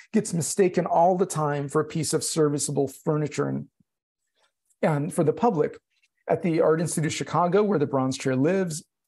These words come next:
museum guards have told me that it is a regular occurrence to see someone attempt to have a seat,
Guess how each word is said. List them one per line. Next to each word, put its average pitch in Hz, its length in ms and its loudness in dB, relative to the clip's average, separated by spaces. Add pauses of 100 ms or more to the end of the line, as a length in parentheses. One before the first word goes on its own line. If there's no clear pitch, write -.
(520)
museum 160 500 2
guards 143 340 2
have 135 100 -4
told 156 240 4
me 151 100 2
that 139 160 4
it 139 40 2
is 139 120 2
a 143 60 6
regular 143 580 4
occurrence 170 680 -2 (240)
to 170 80 2
see 180 180 0
someone 165 320 2
attempt 156 280 -2
to 160 80 4
have 139 340 2
a - 80 -2
seat, 147 480 -4